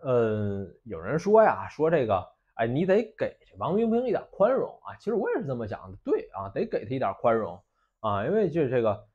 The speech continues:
我是不会说因为这个事儿多玻璃心、多辱骂她啊，因为其实她一开始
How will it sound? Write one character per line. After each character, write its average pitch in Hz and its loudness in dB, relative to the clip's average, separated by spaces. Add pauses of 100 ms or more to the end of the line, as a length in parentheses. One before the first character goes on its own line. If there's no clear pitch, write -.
(180)
我 110 0
是 302 4 (100)
不 143 2
会 156 8
说 135 4
因 139 4
为 135 4
这 190 0
个 117 2
事 135 0
儿 120 2
多 147 2
玻 156 6
璃 131 0
心、 131 -6
多 135 -2
辱 143 -6
骂 127 -2
她 107 -6
啊， 95 -6
因 226 0
为 247 0 (320)
其 247 -6
实 233 0
她 226 0
一 214 0
开 254 2
始 - -16